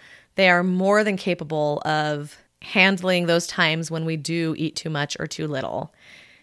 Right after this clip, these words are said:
They know exactly what to do.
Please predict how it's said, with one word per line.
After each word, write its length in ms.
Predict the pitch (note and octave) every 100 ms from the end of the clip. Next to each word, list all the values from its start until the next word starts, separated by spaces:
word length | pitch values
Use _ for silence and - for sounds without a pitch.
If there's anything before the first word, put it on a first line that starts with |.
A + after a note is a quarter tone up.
| _ _ _ _
They 240 | F#3 F#3 F3+
know 420 | F3 E3 D#3+ - _
exactly 480 | G3 E3+ F3+ E3 E3+
what 180 | D#3 -
to 100 | D#3
do. 340 | D3 A2+ -